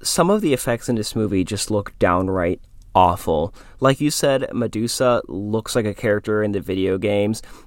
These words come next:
I actually wrote down twice in my notes, both when the Scorpions came on and when Medusa came on, "Great, which Dark Souls boss is this?" Because they look like they are just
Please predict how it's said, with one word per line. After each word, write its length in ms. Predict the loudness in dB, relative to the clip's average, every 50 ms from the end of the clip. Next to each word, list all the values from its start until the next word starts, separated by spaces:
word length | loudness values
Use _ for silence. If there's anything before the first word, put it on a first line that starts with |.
| -2 2
I 140 | 2 4 4
actually 420 | 4 2 0 -2 -2 -2 -2 -2
wrote 260 | -2 -2 -2 -2 -2 -4
down 380 | -4 -2 0 0 0 -2 -4
twice 640 | -6 -8 -4 -2 0 0 0 0 -2 -4 -6 -6 -8 -4 -2
in 180 | 0 0 2
my 180 | 0 0 0 0
notes, 400 | 0 0 0 0 0 -2 -4 -6
both 380 | -4 0 0 0 0 -2 -4
when 320 | -4 -2 -2 0 -2 -2 -4
the 80 | -4
Scorpions 560 | -4 -4 0 0 0 0 2 0 -2 -2 -2 -2
came 300 | -2 -2 0 2 2 2
on 240 | 2 2 2 0 -4 -8 -16 -20 -20 -20 -20 -20 -6 -2
and 560 | 2 2 4 4 4 2 2 0 0 -2 -6 -6 -2
when 180 | 0 2 2 2
Medusa 420 | 2 0 0 -2 -4 -4 -4 -6
came 280 | -4 -2 -2 0 0 2
on, 240 | 2 2 0 -2 -4 -10 -16 -20 -20 -20 -4
"Great, 320 | 2 4 4 4 4 2
which 240 | -2 -2 -2 -2 0
Dark 260 | 2 4 4 4 2
Souls 360 | 0 -2 -2 -2 -2 -4 -4 0
boss 340 | 2 2 2 2 0 -2
is 160 | -4 -4 0 2
this?" 300 | 2 2 2 0 -4 -10 -14 -10 -4
Because 400 | -4 0 4 4 4 4 4 2 -4 -8 -14 -20 -20 -20 -20 -20 _
they 180 | 0 2 4 4
look 300 | 4 4 4 4 4 0
like 220 | -2 -4 -4 -2
they 140 | 0 2 2
are 160 | 2 2 0
just 280 | 0 -2 -4 -4 -4 -8